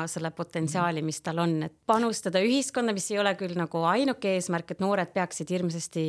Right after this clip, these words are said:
ühiskonda panustama ja midagi ühiskonnale andma, aga ikkagi, et neil, ähm, et neil oleks nagu võimalikult laiad võimalused, äh, enda huvide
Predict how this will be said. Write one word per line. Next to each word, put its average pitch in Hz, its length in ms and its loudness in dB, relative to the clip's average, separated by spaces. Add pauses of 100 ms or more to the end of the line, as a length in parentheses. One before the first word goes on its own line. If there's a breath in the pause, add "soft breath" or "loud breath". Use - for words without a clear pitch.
(140)
ühiskonda 175 500 -2
panustama 196 560 0
ja 165 60 0
midagi 170 400 -2
ühiskonnale 180 580 -2
andma, 214 360 2
aga 170 120 0
ikkagi, 190 380 -2
et - 100 -6
neil, 160 200 -2 (100)
ähm, 156 240 -4 (760)
et 185 160 -2
neil 208 160 2
oleks 240 400 2
nagu 170 220 -2
võimalikult 185 760 0
laiad 202 400 2
võimalused, 160 680 -2 (160)
äh, 160 320 -8 (460 soft breath)
enda 208 380 0
huvide 185 540 0